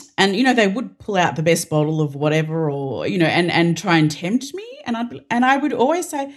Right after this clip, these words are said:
"Hey, I'm trying to," and also down the track, 'cause I looked okay, I seemed healthy.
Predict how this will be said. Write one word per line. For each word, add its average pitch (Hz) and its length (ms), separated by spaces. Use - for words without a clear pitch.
"Hey, 311 260
I'm 285 240
trying 285 220
to," - 100
and 220 140
also 294 320
down 185 180
the 165 80
track, - 480
'cause 202 100
I 254 60
looked 311 240
okay, 160 920
I - 60
seemed 196 320
healthy. 151 720